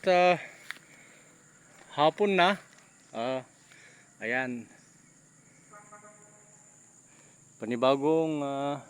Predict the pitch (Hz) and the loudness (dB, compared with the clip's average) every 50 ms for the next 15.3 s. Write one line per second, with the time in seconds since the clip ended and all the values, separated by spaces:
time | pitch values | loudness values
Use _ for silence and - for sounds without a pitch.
0 | - - - - - - _ _ _ - - 117 110 123 127 127 139 143 143 147 | -20 -20 -20 -20 -20 -20 _ _ _ -14 -12 -8 -4 -2 -2 -2 -2 -4 -6 -8
1 | 147 151 151 147 139 143 135 165 160 - - - - - - - - - - - | -8 -8 -10 -8 -10 -10 -10 -10 -12 -14 -14 -16 -18 -18 -18 -20 -20 -20 -20 -20
2 | - - - - - - - - - - - - - - - - - - - - | -20 -20 -20 -20 -20 -20 -20 -20 -20 -20 -20 -20 -20 -20 -20 -20 -20 -20 -20 -20
3 | - - - - - - 110 110 117 - - 160 160 151 143 135 131 135 131 131 | -20 -20 -20 -20 -20 -16 -12 -12 -10 -6 -2 -2 -2 0 -2 -4 -4 -4 -4 -4
4 | 139 143 156 139 120 107 - - - - - - - - - - - - - - | -2 -2 -2 -4 -4 -8 -14 -20 -20 -20 -20 -20 -20 -20 -20 -20 -20 -20 -20 -20
5 | - - - - - - - - - - - - - 311 - - - - - - | -20 -20 -20 -20 -20 -20 -20 -20 -20 -20 -20 -20 -20 -20 -20 -20 -20 -20 -20 -20
6 | - - - - - - - - - - - - - - - - - - - - | -20 -18 -18 -18 -18 -18 -18 -18 -16 -18 -18 -20 -20 -20 -20 -20 -20 -20 -20 -20
7 | - - - 127 127 127 - - 151 143 127 - - - - - 151 151 160 156 | -20 -16 -16 -14 -12 -8 -4 -4 -4 -4 -4 -14 -14 -12 -6 0 2 4 4 4
8 | 151 151 160 160 160 165 - - 170 180 196 208 196 - 165 156 - - - 156 | 2 2 2 2 2 0 -6 -4 -2 0 0 0 -2 -2 -4 -6 -6 -6 -10 -10
9 | 143 - - - 175 180 180 - - 180 165 160 160 160 - - - 151 160 170 | -8 -6 0 4 4 4 4 2 -4 -10 -8 -8 -8 -10 -10 -8 -6 -4 -4 -4
10 | 175 175 175 175 170 160 160 160 160 156 147 131 - - - - - - - - | -4 -6 -6 -6 -4 -2 -2 0 0 -2 -4 -8 -14 -20 -20 -20 -20 -20 -20 -20
11 | - - - - - - - - 135 139 151 151 143 - - 170 165 160 165 156 | -20 -20 -20 -20 -20 -20 -18 -12 -8 -4 -2 -2 -2 -2 -2 -2 -2 -2 -2 -2
12 | 156 156 156 156 151 147 151 143 - - 156 151 151 175 208 202 180 151 120 - | -2 -2 0 -2 -2 -2 -4 -4 0 0 2 2 2 4 4 4 4 2 -4 -6
13 | - - - - - - - - - - - - - - - - - - - - | -12 -20 -20 -20 -20 -20 -20 -20 -20 -20 -20 -20 -20 -20 -20 -20 -20 -20 -20 -20
14 | - - - - - - - - - - - - - - - - - - - 139 | -20 -20 -20 -20 -20 -20 -20 -20 -20 -20 -20 -20 -20 -20 -20 -20 -10 -4 -4 0
15 | 135 156 165 175 170 | 2 4 4 4 2